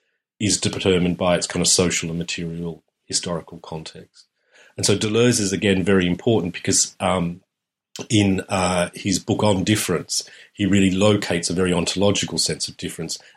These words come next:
as generative, not as a kind of lack and as a failure, but as the difference is the point which produces kind of, in, in his case,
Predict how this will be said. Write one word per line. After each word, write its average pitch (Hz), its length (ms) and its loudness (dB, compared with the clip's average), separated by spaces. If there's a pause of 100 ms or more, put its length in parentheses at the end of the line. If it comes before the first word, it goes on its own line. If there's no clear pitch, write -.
as 87 180 0
generative, 95 640 2
not 98 400 2
as 87 240 2
a - 60 -4
kind 90 200 -4
of 85 120 -4
lack 92 340 0
and 85 100 -2
as 82 120 -4
a 82 60 -8
failure, 104 460 2 (240)
but 104 140 2
as 101 140 2
the 98 100 -2
difference 95 460 2
is 82 80 -4
the 87 80 -10
point 90 320 -4
which - 240 -8
produces 92 720 0
kind 78 320 -6
of, 82 180 -6 (380)
in, 98 180 -8
in 98 120 0
his 92 200 4
case, 80 280 -4